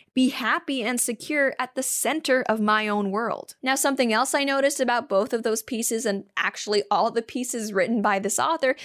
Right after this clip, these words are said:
is that they all came out between late twenty thirteen and early twenty fourteen, but that's it, which I thought was strange because it kinda seemed like the author had,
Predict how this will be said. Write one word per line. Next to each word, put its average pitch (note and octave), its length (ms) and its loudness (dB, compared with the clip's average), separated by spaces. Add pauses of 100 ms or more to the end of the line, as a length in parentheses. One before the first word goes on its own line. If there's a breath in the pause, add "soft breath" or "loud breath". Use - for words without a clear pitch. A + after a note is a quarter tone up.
(140 loud breath)
is C#4 120 -2
that D4+ 160 -2
they D4+ 140 0
all D#4+ 200 0
came D4 220 -6
out C4+ 180 0
between G#3+ 400 -2
late G3 220 -2
twenty A3 260 -6
thirteen D4 540 -6
and A3+ 160 -4
early G#3+ 320 -4
twenty D#4+ 340 -10
fourteen, A3 640 -4
but G3 180 -4 (340)
that's F#3+ 320 -2
it, - 200 -2 (220 loud breath)
which C4 120 -2
I D4+ 80 2
thought D#4+ 280 0
was E4+ 120 -4
strange C4+ 400 -2
because A3 340 -4
it A#3+ 200 -2
kinda C4 360 -4
seemed F#4 280 -2
like D#4+ 180 -2
the B3+ 140 -4
author B3+ 300 0
had, A3+ 280 -2